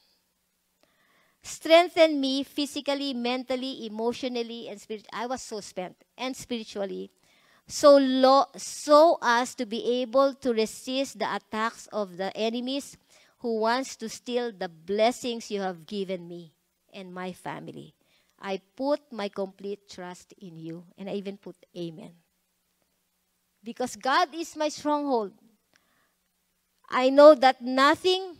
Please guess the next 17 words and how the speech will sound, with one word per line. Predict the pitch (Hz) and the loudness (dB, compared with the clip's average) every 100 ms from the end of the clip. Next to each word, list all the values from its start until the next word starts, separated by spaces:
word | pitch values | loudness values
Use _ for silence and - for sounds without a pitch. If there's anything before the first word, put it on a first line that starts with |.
| - | -10
you | 233 269 | -6 -4
see, | 320 285 _ - - | -2 -4 _ -20 -2
look, | 269 254 - _ _ _ _ _ _ _ _ _ _ _ _ _ _ _ _ _ | 6 6 4 _ _ _ _ _ _ _ _ _ _ _ _ _ _ _ _ _
David, | 196 320 339 392 269 | 4 6 6 4 2
it | 285 | -4
says | - 302 - | 2 2 2
in | 285 247 _ | -4 -4 _
verse | 220 190 254 277 | -12 0 0 0
fourteen, | 277 269 233 | -2 -2 -2
"David | 190 262 302 349 254 | 2 2 4 0 0
remained | 262 240 262 269 | 0 2 0 0
in | 240 | -4
the | 220 | -8
strongholds | - - 254 262 262 262 240 | -8 -2 0 2 2 0 0
in | 220 | -6
the | 190 | -4
wilderness, | 196 226 220 233 208 208 | -2 -2 -2 -4 -2 -4